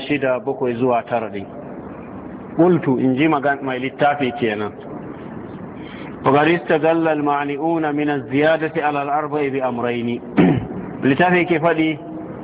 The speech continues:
waɗanda suke hana, don akwai malamai da suke gani baya halatta a ƙara akan kabarbarori guda hudu.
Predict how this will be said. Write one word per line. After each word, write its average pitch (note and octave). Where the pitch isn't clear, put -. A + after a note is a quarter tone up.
waɗanda F#3
suke E3+
hana, C#3+
don F3
akwai F3
malamai D3+
da D3
suke D3+
gani D3+
baya D#3
halatta C#3
a C3
ƙara C#3+
akan C3
kabarbarori B2+
guda A2+
hudu. G#2+